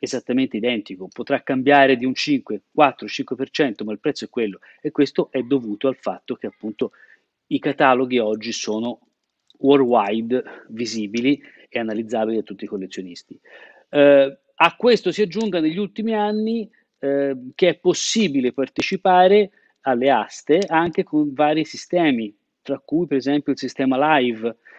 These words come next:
che permette, come stiamo facendo noi oggi, eh, una trasmissione in streaming. L'ans-, l'asta viene trasmessa sul sito della casa d'asta in streaming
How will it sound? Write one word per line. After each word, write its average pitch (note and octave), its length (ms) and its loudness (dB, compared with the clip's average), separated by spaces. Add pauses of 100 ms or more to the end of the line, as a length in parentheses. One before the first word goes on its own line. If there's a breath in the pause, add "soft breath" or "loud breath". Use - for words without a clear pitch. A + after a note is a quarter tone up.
(140 soft breath)
che C3 140 -2
permette, C3+ 1080 4
come C#3+ 360 0
stiamo C3+ 320 -4
facendo C3+ 420 -2
noi C3+ 220 0
oggi, B2 540 0 (300 soft breath)
eh, B2 300 2
una A#2+ 160 -2
trasmissione C#3+ 520 -2
in F#3 60 0
streaming. G3+ 460 2
L'ans-, D#3+ 460 2
l'asta E3+ 360 4
viene D3 220 4
trasmessa D3+ 500 -2
sul C3 240 -6
sito D#3 240 -8
della C#3 120 -6
casa C3+ 200 -8
d'asta D#3+ 320 -2
in F#3+ 60 0
streaming F3+ 600 -2